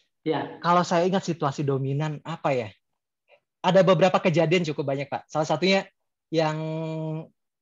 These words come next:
Speaker 2: paling berasa itu, Pak, yang tadi sa-, gambar yang lumayan,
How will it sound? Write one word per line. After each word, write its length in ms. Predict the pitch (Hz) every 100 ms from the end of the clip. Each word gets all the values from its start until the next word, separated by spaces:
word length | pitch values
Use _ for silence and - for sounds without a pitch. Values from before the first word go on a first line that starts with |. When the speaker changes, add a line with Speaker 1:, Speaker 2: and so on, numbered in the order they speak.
| -
Speaker 2:
paling 320 | 170 175 165
berasa 320 | 165 156 196
itu, 160 | 190 196
Pak, 160 | 190 180
yang 240 | 165 156
tadi 320 | 151 151 151 - _ _
sa-, 320 | _ 160 151 160
gambar 320 | 160 151 160
yang 320 | 156 151 151
lumayan, 320 | 151 147 147